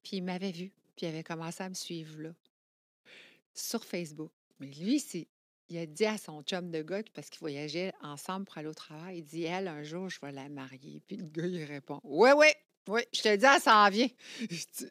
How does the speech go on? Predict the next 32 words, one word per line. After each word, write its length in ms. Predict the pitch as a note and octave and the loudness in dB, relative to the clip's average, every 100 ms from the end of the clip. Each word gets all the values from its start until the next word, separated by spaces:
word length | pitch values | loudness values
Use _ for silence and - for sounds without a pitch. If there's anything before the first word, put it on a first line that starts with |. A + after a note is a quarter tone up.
| _ | _
a 220 | - F#3+ G3 | 6 8 8
l'air 360 | G#3+ C#4+ B3 | 10 8 8
à 120 | G#3+ | 6
vivre, 440 | G3 B3+ A#3 F#3+ F3 | 4 2 2 -2 0
là, 360 | G#3+ G#3 F3 E3 | 2 2 2 -2
au 60 | |
Québec. 440 | F3+ G3+ F#3+ B3+ - | 0 2 4 2 0
Là, 240 | F3 A3+ | 0 0
tu 140 | A3+ F#3+ | -2 -2
vois-tu 260 | G#3+ - | -2 0
qu'elle 120 | F4+ | 4
est 80 | F4+ | 4
à 80 | - | 4
New 100 | G#3+ | 6
York, 200 | A#3+ B3+ | 4 6
elle 100 | A3+ | 4
va 120 | G3+ G#3+ | 4 0
tout 240 | - C5 - | 4 2 8
déménager 540 | A4 D4 C#4+ C#4 C4 | 6 8 4 4 4
pour 180 | D4+ G#3+ | 2 -2
toi, 220 | - A3 | 0 2
le 60 | G3+ | 2
grand. 220 | E3 D3 - - - - | 0 -4 -6 -20 -20 -8
Rêve, 600 | - A3+ A3+ F3 C#3 - | 4 8 8 6 -2 -2
continue 400 | A3+ B3 - C#4 | 0 2 2 4
à 80 | C4 | 4
faire 180 | C4 G#3 | 4 4
des 180 | G#3 | 4
likes. 360 | G3+ G3 - - _ - _ _ _ _ - | 6 4 0 -10 _ -20 _ _ _ _ -10
Puis 120 | - | -6
c'est 180 | - A3+ - | -2 -2 2
tout. 220 | F4+ | 2